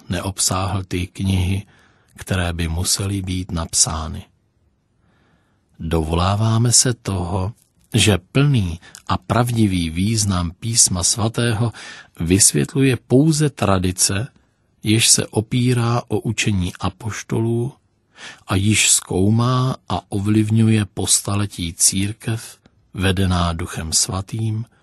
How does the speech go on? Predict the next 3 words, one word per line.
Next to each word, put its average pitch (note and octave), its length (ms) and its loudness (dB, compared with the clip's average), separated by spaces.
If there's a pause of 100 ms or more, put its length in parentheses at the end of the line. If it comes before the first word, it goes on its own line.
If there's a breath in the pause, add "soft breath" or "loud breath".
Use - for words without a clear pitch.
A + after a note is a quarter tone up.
(220 soft breath)
kterého F2+ 580 0
přislíbil F2+ 840 -4
Kristus. - 840 -4